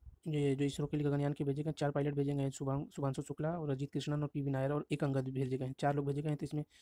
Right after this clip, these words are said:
उन्हीं के एक अंगद का नाम नहीं है, तो इसका option number डी हो जाएगा। मतलब ये तीनों तो भेजे गए हैं, तो कौन से नहीं भेजे गए हैं तो पूछा गया है, तो इसका option number डी हो जाएगा,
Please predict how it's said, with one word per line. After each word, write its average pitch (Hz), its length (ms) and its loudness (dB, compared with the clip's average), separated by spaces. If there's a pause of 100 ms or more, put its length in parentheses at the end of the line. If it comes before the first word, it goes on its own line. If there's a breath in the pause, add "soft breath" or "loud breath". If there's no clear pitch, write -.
(300 loud breath)
उन्हीं 143 200 2
के - 80 -8
एक 151 180 -2 (180)
अंगद 143 220 0
का 147 100 -2
नाम 139 240 0
नहीं 147 200 2
है, 151 60 2
तो 143 100 -2
इसका 135 180 -2
option 135 200 -4
number 135 220 -2 (240)
डी 143 180 -2
हो 131 80 2
जाएगा। 127 260 -2 (440)
मतलब 143 140 2
ये 143 60 2
तीनों 143 200 0
तो 151 80 0
भेजे 147 200 2
गए 160 120 0
हैं, 147 140 -2 (1500)
तो 156 60 -6
कौन 143 200 0
से 147 140 -4
नहीं 139 180 0
भेजे 143 200 2
गए 151 60 2
हैं 147 100 2
तो 151 100 -8
पूछा 143 240 -2
गया 139 120 0
है, 135 60 0
तो 139 120 -4
इसका - 180 -4
option 135 180 -4
number 135 140 -2
डी 170 160 -12 (140)
हो 139 60 2
जाएगा, 127 260 -4